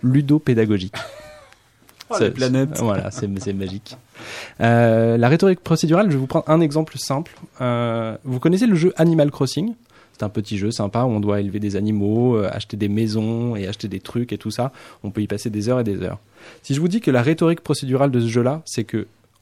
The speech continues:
Speaker 1: en, en creux, ce dont il parle, c'est du surendettement, eh ben, vous avez à peu près compris le truc. C'est l'expérience du joueur qui fait que on se pose des questions sur le fait de, est-ce que je vais vraiment emprunter de l'argent pour acheter une énième maison ou une énième cochon, un énième truc ?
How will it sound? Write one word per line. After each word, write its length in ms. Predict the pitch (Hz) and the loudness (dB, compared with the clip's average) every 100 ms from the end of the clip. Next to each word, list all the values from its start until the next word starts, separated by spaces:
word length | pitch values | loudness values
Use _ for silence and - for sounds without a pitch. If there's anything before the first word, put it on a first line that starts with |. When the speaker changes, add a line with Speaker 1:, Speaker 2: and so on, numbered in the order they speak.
| - | -2
Speaker 1:
en, 500 | 120 120 117 117 110 | 2 4 4 2 2
en 140 | 120 | 0
creux, 300 | 123 - 214 214 | 0 0 0 -2
ce 100 | - | -2
dont 140 | 127 131 | 0 0
il 180 | 147 127 | 0 2
parle, 200 | 151 156 | 2 2
c'est 140 | 117 | -4
du 100 | 101 | -6
surendettement, 720 | 107 - 139 131 113 123 151 _ _ _ _ _ _ _ _ _ - - | -6 -2 0 0 -2 -4 -8 _ _ _ _ _ _ _ _ _ -16 -8
eh 100 | 120 | -4
ben, 160 | 107 110 | -4 -4
vous 220 | 110 110 | -6 -4
avez 140 | 107 | -2
à 60 | 107 | -4
peu 120 | 110 | -6
près 160 | - 117 | -8 -10
compris 240 | 104 101 | -10 -10
le 80 | 98 | -12
truc. 280 | - - _ - - - | -12 -16 _ -20 -20 -8
C'est 120 | - | -2
l'expérience 720 | 123 180 - 185 165 170 165 | 2 2 2 0 2 2 2
du 120 | 135 131 | 0 -2
joueur 400 | 127 135 175 170 - | 0 0 0 -8 -10
qui 100 | 120 | -6
fait 180 | 135 | -4
que 240 | 135 131 131 | -2 -2 -2
on 140 | 117 113 | -8 -10
se 100 | 120 | -8
pose 240 | - 185 | 0 0
des 140 | 151 131 | 0 -2
questions 340 | 123 - 131 | -4 -2 -6
sur 240 | - 120 | -2 0
le 80 | 110 | 0
fait 200 | 104 110 | 0 0
de, 180 | 101 98 - - _ | 0 -2 -6 -20 _
est-ce 140 | - - | -10 -2
que 80 | 220 | 0
je 80 | |
vais 100 | 151 | 2
vraiment 300 | 123 127 156 156 | 2 2 2 0
emprunter 300 | 151 135 135 | 0 -2 0
de 60 | |
l'argent 260 | 127 127 160 | -2 -2 -4
pour 160 | 139 113 | -4 -4
acheter 220 | 117 131 | -2 -2
une 140 | 120 | 0
énième 260 | 123 131 131 | 0 0 0
maison 400 | 135 135 156 127 | 2 2 0 0
ou 60 | 117 | 0
une 120 | 120 | 0
énième 280 | 131 135 135 | 0 -2 0
cochon, 400 | 139 139 147 - | 0 0 -4 -4
un 120 | 120 | -2
énième 240 | 127 131 131 | 0 0 -2
truc ? 220 | 202 | -4